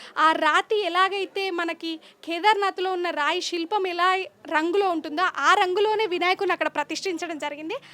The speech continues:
అది కూడా చూద్దాం, లోపలికి వెళ్దాం రండి. So చూసారు కదా, ఒక మందిరం, మందిరం లాంటి ఒక భావన కలుగుతూ ఇక్కడ బంగారు వర్ణంలో, ఆ, శిల్పి ఎలా అయితే రాయికి సంబంధించినటువంటి రాతి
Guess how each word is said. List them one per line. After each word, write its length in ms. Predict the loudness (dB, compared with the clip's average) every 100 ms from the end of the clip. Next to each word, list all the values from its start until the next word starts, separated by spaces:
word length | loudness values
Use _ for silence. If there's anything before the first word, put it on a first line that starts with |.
| -6 0
అది 140 | 0
కూడా 220 | 4 2 2
చూద్దాం, 260 | 2 2 0 -4 -2
లోపలికి 340 | 2 4 2 2
వెళ్దాం 220 | 0 0
రండి. 260 | -2 -4 -12 -20 _ _ _ _ _ -6
So 320 | 0 2 0 -6 _ -4
చూసారు 300 | 0 2 0
కదా, 240 | -2 -2 -4 -6 _ -20 -10
ఒక 160 | -4 -2
మందిరం, 600 | -2 -2 2 2 2 -2 -10 _ _
మందిరం 520 | -8 -6 -4 -2 0 2
లాంటి 340 | 0 0 -4
ఒక 160 | -8 -8
భావన 440 | -6 -6 -2 -4
కలుగుతూ 600 | -4 -6 -6 -6 2 2 2 -6 -14 -12
ఇక్కడ 280 | -6 -2
బంగారు 540 | 0 0 0 4 4 4
వర్ణంలో, 800 | 0 0 0 2 2 2 0 -4 -14 -20 -10
ఆ, 240 | -6 -6
శిల్పి 760 | -2 0 0 0 2 2 2 0
ఎలా 180 | 2 4
అయితే 320 | 2 0 0
రాయికి 600 | 2 2 2 0 0 0
సంబంధించినటువంటి 960 | 0 -2 -2 -4 -4 -6 -6 -4 -6 -6
రాతి 540 | -4 -4 -2 -4 -4